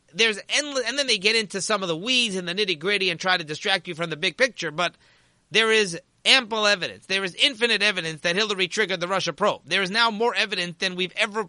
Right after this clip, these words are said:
possibly could have wanted or needed. It's just astonishing.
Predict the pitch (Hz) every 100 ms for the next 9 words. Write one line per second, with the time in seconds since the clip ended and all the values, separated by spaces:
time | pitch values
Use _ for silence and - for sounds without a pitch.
0 | _ - 254 - 185 185 - 202 170 160
1 | 208 202 180 175 160 - - _ - 190
2 | 190 220 180 110 - _ _ - 170 -
3 | 220 233 - - _ _ _ - 170 -
4 | 220 196 151 -